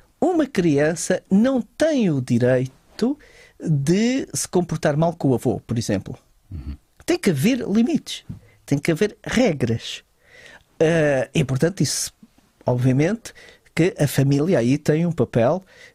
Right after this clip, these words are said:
Speaker 1: ah, muito importante. Esse é um primeiro aspecto e que hoje na educação falha, ah, ah, não entendo como,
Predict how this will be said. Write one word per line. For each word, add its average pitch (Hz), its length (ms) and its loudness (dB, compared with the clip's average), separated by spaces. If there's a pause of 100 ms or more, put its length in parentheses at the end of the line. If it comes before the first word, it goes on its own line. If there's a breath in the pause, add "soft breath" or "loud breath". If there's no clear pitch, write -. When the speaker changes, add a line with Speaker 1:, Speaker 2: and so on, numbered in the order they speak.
(180)
Speaker 1:
ah, 131 460 2
muito 175 280 2
importante. - 500 -4 (720 loud breath)
Esse 233 200 2
é 254 40 2
um 240 100 0
primeiro 196 400 0
aspecto 185 480 -2 (420 loud breath)
e 240 120 2
que 285 280 0
hoje 151 400 0
na 135 140 4
educação 139 480 0
falha, 139 640 -2 (800 soft breath)
ah, - 160 -14
ah, 147 720 0 (360)
não 240 240 2
entendo 156 400 -2
como, 127 240 -2